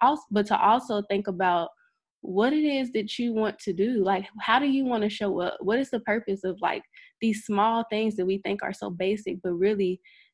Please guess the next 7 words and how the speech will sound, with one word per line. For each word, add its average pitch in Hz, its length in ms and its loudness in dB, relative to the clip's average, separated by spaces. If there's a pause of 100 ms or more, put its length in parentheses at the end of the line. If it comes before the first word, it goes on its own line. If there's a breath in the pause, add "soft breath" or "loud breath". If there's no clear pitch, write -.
(160)
they're 185 120 -2
huge? - 680 -6 (500 loud breath)
Um, 185 520 0
so 202 480 4 (160)
that's 277 200 4
the 294 120 8
homework. 240 500 4